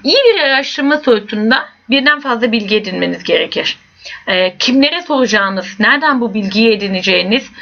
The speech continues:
belirli olması gerekir. Tamam mı? Şimdi o zaman bakın.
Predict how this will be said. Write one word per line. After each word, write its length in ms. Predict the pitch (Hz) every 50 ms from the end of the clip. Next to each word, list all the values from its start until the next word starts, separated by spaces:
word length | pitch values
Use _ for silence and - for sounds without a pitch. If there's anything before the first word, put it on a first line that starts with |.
| - - - _ _ _ _ _ -
belirli 420 | 214 220 202 214 220 220 226 247
olması 520 | - - 196 185 185 190 185 170 - -
gerekir. 600 | 190 - 165 170 170 165 - - - - - - - -
Tamam 320 | - 220 - - - 269
mı? 160 | 214 196 214 - - - - - -
Şimdi 200 | - 403 415 415
o 60 | 349
zaman 300 | 285 294 302 311 311 285
bakın. 280 | 254 233 - - -